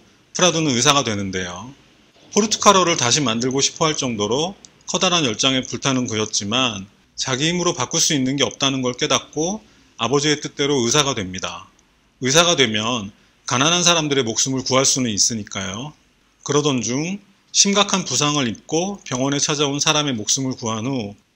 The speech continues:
그의 일상이 무너지게 되는데요. 그 부상자가 바로 리스본의 인간백정이라 불리던 악명 높은 비밀경찰이었기 때문입니다. 의사로서의 본분을 다했지만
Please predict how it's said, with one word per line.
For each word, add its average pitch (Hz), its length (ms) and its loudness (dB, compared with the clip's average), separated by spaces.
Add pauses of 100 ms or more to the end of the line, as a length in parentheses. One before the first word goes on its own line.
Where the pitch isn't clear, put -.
그의 151 240 4
일상이 151 340 4
무너지게 131 460 2
되는데요. 95 680 -6 (580)
그 147 140 -2
부상자가 120 880 0 (300)
바로 127 240 2
리스본의 147 580 2
인간백정이라 131 800 -2
불리던 120 580 -4 (220)
악명 139 400 0
높은 135 260 -4
비밀경찰이었기 127 840 -2
때문입니다. 95 800 -6 (340)
의사로서의 175 560 4
본분을 135 400 0
다했지만 117 720 -2